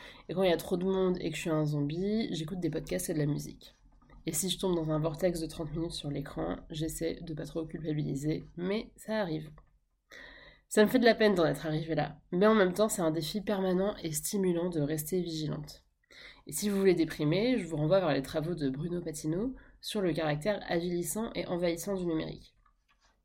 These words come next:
Les essais La civilisation du poisson rouge et Submersion. Ce que raconte l'auteur, qui est aussi le patron d'Arte,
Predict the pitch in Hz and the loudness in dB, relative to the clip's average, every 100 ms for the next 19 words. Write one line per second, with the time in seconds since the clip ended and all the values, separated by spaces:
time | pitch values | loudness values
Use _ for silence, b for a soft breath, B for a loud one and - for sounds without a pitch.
0 | _ 180 165 156 156 190 185 151 - 170 | _ -2 0 0 2 2 4 2 -2 -4
1 | 170 160 156 - 160 151 143 - 156 156 | -2 0 0 0 -4 -6 -8 -6 -6 -4
2 | 233 214 - - 185 214 - - 196 175 | -4 -6 -8 -4 -4 -4 -6 -8 -4 -4
3 | 160 - - - _ _ _ b b b | -4 -6 -8 -14 _ _ _ b b b
4 | b b b b _ - 202 170 156 156 | b b b b _ -4 0 2 0 -4
5 | 185 247 269 269 175 160 156 180 156 156 | -2 2 2 2 0 0 0 0 0 -2
6 | - 165 156 - | -4 -4 -4 -4